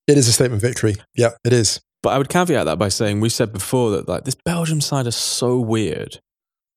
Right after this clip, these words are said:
Speaker 2: They're so weird because they've got, you know, there's all the talk of golden generation and stuff like that, which it is what it is.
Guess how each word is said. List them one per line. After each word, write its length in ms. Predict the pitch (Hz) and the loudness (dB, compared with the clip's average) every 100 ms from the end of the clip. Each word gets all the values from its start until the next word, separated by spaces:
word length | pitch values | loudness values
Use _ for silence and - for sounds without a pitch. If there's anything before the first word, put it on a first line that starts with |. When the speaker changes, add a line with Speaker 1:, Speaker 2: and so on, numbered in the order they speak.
| _ | _
Speaker 2:
They're 80 | 113 | -2
so 340 | 113 - 143 143 | -2 0 0 0
weird 360 | 120 95 87 | 0 0 -2
because 280 | - - 104 | -4 -4 -2
they've 140 | 107 104 | -2 -2
got, 260 | 101 - _ _ _ _ _ _ _ _ _ _ | -4 -4 _ _ _ _ _ _ _ _ _ _
you 60 | 107 | -4
know, 40 | 98 | -2
there's 120 | 110 | 0
all 80 | 156 | 0
the 60 | |
talk 180 | 151 139 | 2 0
of 100 | 113 | 0
golden 280 | 104 101 101 | 0 0 -2
generation 540 | 98 90 87 85 - | -2 -2 -2 -2 -4
and 60 | 87 | -4
stuff 220 | - - | -6 -6
like 80 | 82 | -4
that, 140 | 85 | -2
which 420 | 82 85 - - - _ _ _ - - - - _ _ _ - - | -2 -4 -6 -8 -14 _ _ _ -20 -18 -18 -20 _ _ _ -20 -18
it 160 | - | -10
is 200 | 85 85 | -6 -6
what 120 | - | -4
it 120 | - - | -6 -6
is. 220 | - | -8